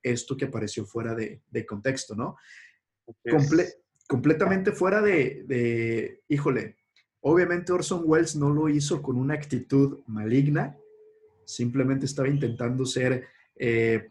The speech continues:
Speaker 1: pues, adelantado a su época en la forma de contar esta historia. Digamos que, pues sí, un mago de, del storytelling, y pues tristemente, pues terminó de esa forma tan, tan trágica, ¿no? Eh,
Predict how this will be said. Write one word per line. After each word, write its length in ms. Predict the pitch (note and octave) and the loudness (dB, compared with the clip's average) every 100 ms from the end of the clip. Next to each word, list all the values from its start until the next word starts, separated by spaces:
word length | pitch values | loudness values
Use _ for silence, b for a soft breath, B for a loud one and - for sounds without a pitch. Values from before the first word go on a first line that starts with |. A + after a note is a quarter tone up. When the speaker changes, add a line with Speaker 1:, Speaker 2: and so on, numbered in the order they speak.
| - | -12
Speaker 1:
pues, 180 | A#2 A#2+ | -8 -4
adelantado 640 | A#2 A#2+ A#2+ B2+ C3+ D#3+ | 0 0 0 0 0 0
a 40 | E3+ | 0
su 220 | - C3 | 0 2
época 380 | C3+ C3+ D3+ C#3 | 2 0 0 0
en 60 | |
la 60 | A#2 | 0
forma 360 | - C#3 C#3+ | -2 0 2
de 120 | D3+ C#3 | 2 2
contar 380 | B2 A2 B2+ | 0 -2 0
esta 220 | C#3 D3 C#3 | 0 0 -4
historia. 560 | - B2+ C#3 D#3 - _ _ | -2 0 0 0 -4 _ _
Digamos 420 | A#2 A2+ B2 B2+ | -12 -10 -10 -10
que, 180 | - C3+ | -4 -4
pues 200 | - A2 | -6 -8
sí, 140 | - D#3 | -2 0
un 320 | D3+ C#3+ C#3 | 0 0 2
mago 400 | C3+ C#3 C#3 D#3 | 2 0 2 2
de, 200 | B2+ A2 | 0 -2
del 200 | A2 A2 | -4 -6
storytelling, 680 | - C#3 C#3+ C#3 C#3 F#3+ G#3 B B B B | 0 2 2 2 2 2 -4 B B B B
y 80 | - | -20
pues 200 | - G#2+ | -16 -10
tristemente, 920 | A#2 A2+ - A#2 A2+ B2+ A#2 G#2 - _ | -8 -6 -4 -4 -4 -4 -4 -6 -10 _
pues 120 | - | -20
terminó 340 | - A2 G#2 A2 | -12 -8 -6 -6
de 60 | |
esa 140 | A2+ A2 | -8 -12
forma 320 | - A2+ A2+ | -12 -10 -10
tan, 300 | A#2 A2+ G2 _ - | -12 -14 -16 _ -14
tan 160 | G#2+ | -8
trágica, 400 | B2+ D#3+ B2 - | -4 -4 -6 -6
¿no? 240 | C#3+ G#3 B B B B B | -6 -6 B B B B B
Eh, 600 | - B2 B2 B2+ C3 A#2+ | -2 2 4 4 2 0